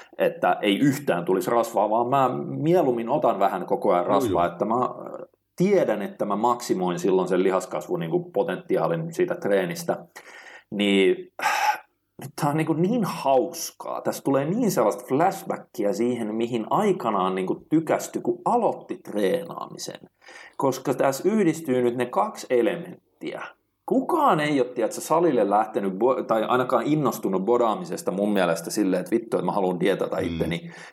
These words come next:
Speaker 1: kireeseen kuntoon ja olla tosi nälkäinen koko ajan ja painaa kymmenen kiloa vähemmän, mitä mä normaalisti, ja, ja nitkuttaa, koska se on niin hauskaa se kärsimys.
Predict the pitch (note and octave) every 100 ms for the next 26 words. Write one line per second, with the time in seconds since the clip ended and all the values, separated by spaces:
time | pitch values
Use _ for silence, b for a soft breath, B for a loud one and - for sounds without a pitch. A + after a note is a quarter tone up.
0 | - G2+ F#2+ E2 - - G2 F2 E2+ F2
1 | F2+ - G2 F2+ F#2 F2+ F2 D#2+ E2+ F2
2 | F2 E2 D#2+ D#2+ - F2 E2+ E2+ D#2+ D#2+
3 | E2+ - - _ A2 F#2+ F2 F2 E2 E2+
4 | F2 E2+ E2 E2 E2 E2+ F#2+ E2+ E2+ E2
5 | E2+ - E2 D#2+ D#2+ - B B B B
6 | F2 D#2 F2+ G2 - - - D#2+ - E2+
7 | - F2 E2+ F2 G2 F2+ F2 D#2+ E2+ G2+
8 | F2+ E2+ - E3 -